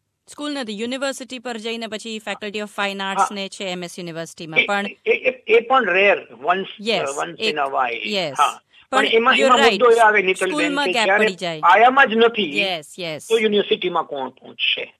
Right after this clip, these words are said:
Speaker 1: That's true. બ્ર-, ભદ્રાયુભાઈ, તમારી સાથે વાતો કરવાની ખૂબ મજા આવી રહી છે. થોડા વધુ વિષયો પર તમારી સાથે વાત કરવી છે, પણ તે માટે અમે તમને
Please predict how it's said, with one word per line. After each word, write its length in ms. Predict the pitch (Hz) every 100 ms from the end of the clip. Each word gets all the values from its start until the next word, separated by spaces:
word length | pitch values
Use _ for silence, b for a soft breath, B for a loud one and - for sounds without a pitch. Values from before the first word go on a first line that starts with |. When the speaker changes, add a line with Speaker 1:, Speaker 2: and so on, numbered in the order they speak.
| -
Speaker 1:
That's 240 | 220 -
true. 160 | 226 202 b b
બ્ર-, 160 | 208 233
ભદ્રાયુભાઈ, 560 | 220 240 262 262 269 262
તમારી 260 | 240 240
સાથે 240 | 254 269 269
વાતો 300 | 208 208 247
કરવાની 300 | 254 254 254
ખૂબ 200 | 285 247
મજા 300 | 233 190 214
આવી 200 | 214 220
રહી 160 | 214 208
છે. 160 | 240
થોડા 280 | 220 254 294
વધુ 260 | 269 247 247
વિષયો 360 | 226 240 226
પર 160 | 220 220
તમારી 280 | 208 202 196
સાથે 240 | 214 214
વાત 200 | 190 185
કરવી 280 | - 196 202
છે, 120 | 214
પણ 240 | 208 208
તે 180 | 196 196
માટે 280 | 196 196 202
અમે 160 | 196 196
તમને 420 | 196 190 202